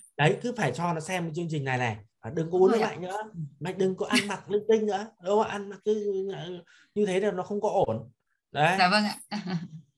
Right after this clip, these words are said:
Speaker 1: Đó, thì là, là, là mọi người, tất nhiên là cái này thì không, các bạn nhắc đấy, không ấn cho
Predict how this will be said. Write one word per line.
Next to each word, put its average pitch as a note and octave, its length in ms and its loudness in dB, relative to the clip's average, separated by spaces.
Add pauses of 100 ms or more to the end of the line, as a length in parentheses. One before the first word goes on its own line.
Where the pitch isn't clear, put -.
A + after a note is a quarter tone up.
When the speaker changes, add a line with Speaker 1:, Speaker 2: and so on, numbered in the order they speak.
Speaker 1:
Đó, C#3 280 2
thì F#3+ 100 -2
là, D#3 220 4
là, D3 160 2
là C#3+ 120 0
mọi D3 180 -2
người, D3+ 160 2
tất G#3 80 0
nhiên F#3+ 180 0
là E3 200 2
cái E3+ 120 -4
này E3+ 160 -2
thì D#3 180 -4
không, F3 280 -6 (120)
các D#3+ 100 -6
bạn D3+ 200 -4
nhắc F3 140 -4
đấy, D#3 180 0
không E3 160 -6
ấn D3 160 0
cho E3+ 80 -6